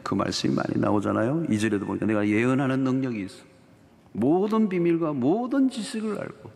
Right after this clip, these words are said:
또 산을 옮길 만한 모든 믿음이 있을지라도 사랑이 없으면 내가 아무것도 아니요."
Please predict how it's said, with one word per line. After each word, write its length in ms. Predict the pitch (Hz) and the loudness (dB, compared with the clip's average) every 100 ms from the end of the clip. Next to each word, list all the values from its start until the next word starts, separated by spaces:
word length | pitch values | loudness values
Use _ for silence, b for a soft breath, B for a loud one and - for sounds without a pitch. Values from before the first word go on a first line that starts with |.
| - | -2
또 120 | 165 | 0
산을 440 | 170 - 208 214 196 | 0 -4 -4 -2 0
옮길 480 | 160 262 294 302 247 | 2 2 2 0 0
만한 460 | 233 214 214 151 | 0 -2 0 0
모든 640 | 110 294 302 359 359 269 202 | 2 4 2 2 0 0 -2
믿음이 300 | 202 240 214 | -2 0 0
있을지라도 480 | 170 - - - - - - - - - - - - - _ _ _ _ _ - _ - - - - - - - - - - - | -2 -6 -8 -12 -12 -18 -20 -20 -20 -20 -20 -20 -20 -20 _ _ _ _ _ -20 _ -20 -20 -20 -20 -20 -20 -20 -20 -20 -20 -12
사랑이 420 | - 127 107 110 | -6 -2 0 0
없으면 440 | 104 - 101 92 90 | -2 -4 -4 -2 -2
내가 640 | 87 92 90 98 - - | -4 -6 -4 -2 -2 -2
아무것도 460 | 135 131 139 - 135 | -2 0 -4 -2 -6
아니요." 260 | 104 98 | -6 -12